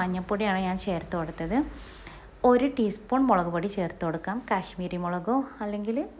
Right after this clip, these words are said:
ആ, സാദാ മുളക് പൊടിയോ ചേർത്ത് കൊടുക്കാം. അപ്പോൾ നിങ്ങളുടെ എരിവിനനുസരിച്ച് ചേർത്ത് കൊടുക്കാം കേട്ടോ. അപ്പം ഞാനിതിൽ ഒരുപാട് എരിവൊന്നും ഇടുന്നില്ല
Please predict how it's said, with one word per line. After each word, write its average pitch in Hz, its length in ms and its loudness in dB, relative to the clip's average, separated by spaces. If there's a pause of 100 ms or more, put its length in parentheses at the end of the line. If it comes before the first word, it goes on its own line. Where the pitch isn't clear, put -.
(160)
ആ, 208 40 2 (240)
സാദാ 220 320 0
മുളക് 202 280 0
പൊടിയോ 196 220 0 (440)
ചേർത്ത് 185 260 -4
കൊടുക്കാം. 175 360 -2 (680)
അപ്പോൾ - 160 -2
നിങ്ങളുടെ 262 280 4
എരിവിനനുസരിച്ച് 202 680 0
ചേർത്ത് 180 240 -2
കൊടുക്കാം 165 320 -2
കേട്ടോ. 165 140 -4
അപ്പം - 1600 -16
ഞാനിതിൽ 185 360 -4 (160)
ഒരുപാട് 196 440 2
എരിവൊന്നും 233 360 2
ഇടുന്നില്ല 190 520 -2